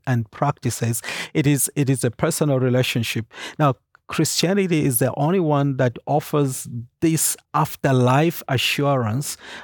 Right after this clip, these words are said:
of, and also salvation from, uh, the bondage of sin. And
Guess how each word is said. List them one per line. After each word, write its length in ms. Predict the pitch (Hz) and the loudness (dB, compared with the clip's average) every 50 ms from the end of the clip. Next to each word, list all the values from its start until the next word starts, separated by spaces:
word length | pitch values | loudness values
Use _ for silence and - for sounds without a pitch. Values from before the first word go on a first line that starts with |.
| - - _ _ _ - | -20 -20 _ _ _ -2
of, 360 | 151 143 135 131 127 - - - | 0 0 0 0 -4 -8 -8 -2
and 180 | - 135 123 117 | 0 0 0 0
also 340 | - 165 175 151 - - 139 | 0 0 0 0 2 0 0
salvation 920 | - - - 127 123 117 110 120 139 151 151 - - - 135 123 123 127 | 0 0 0 0 0 0 0 2 2 2 2 0 0 0 2 2 2 0
from, 540 | 123 - - - - 139 131 123 117 117 113 - - - - - _ - - | -2 -4 -8 -4 0 2 2 2 2 0 -2 -4 -10 -20 -20 -20 _ -4 0
uh, 320 | 127 120 120 117 117 120 - - _ - 131 | 2 2 4 4 2 0 -2 -6 _ -8 -4
the 140 | 120 135 | -2 -2
bondage 480 | 107 104 135 135 139 143 139 135 113 131 | 0 2 2 2 4 4 2 2 2 0
of 120 | 123 110 | 0 0
sin. 560 | - - - - 156 139 127 104 90 95 101 - - - - - - - _ _ | 0 -2 -2 0 0 -2 -2 -2 -4 -6 -8 -10 -14 -18 -16 -16 -16 -18 _ _
And 440 | - 143 131 131 127 127 127 127 - | 0 2 4 4 4 4 2 0 -4